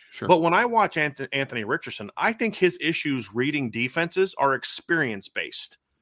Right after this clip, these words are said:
Speaker 1: Yes.
Speaker 2: Where I just don't think Will Levis can read a defense.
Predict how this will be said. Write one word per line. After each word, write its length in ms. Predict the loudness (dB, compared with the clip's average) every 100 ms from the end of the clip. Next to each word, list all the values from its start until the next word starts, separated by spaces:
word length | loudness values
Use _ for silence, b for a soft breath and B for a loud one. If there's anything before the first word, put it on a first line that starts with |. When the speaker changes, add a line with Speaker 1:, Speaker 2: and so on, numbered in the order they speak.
| _
Speaker 1:
Yes. 160 | 2 6
Speaker 2:
Where 80 | 6
I 80 |
just 180 | 6 4
don't 180 | 2 4
think 180 | 2 4
Will 200 | 0 2
Levis 300 | 2 0 -2
can 120 | -4
read 200 | -2 -4
a 40 |
defense. 560 | -6 -10 -10 -12 -12